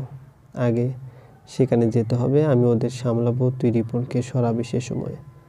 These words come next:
হুম, এবার সেখানে ওদের পেলেই হয়। কোন জায়গায় বনানীর রানিস,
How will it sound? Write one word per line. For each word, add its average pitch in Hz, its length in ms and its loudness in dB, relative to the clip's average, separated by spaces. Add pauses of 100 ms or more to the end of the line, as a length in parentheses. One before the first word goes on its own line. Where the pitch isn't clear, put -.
(560)
হুম, 127 280 2 (600)
এবার 120 280 4 (800)
সেখানে 120 400 2
ওদের 117 360 4
পেলেই 120 280 4
হয়। 120 160 -6 (1600)
কোন 143 200 2
জায়গায় 147 360 4
বনানীর 117 500 2
রানিস, 127 480 0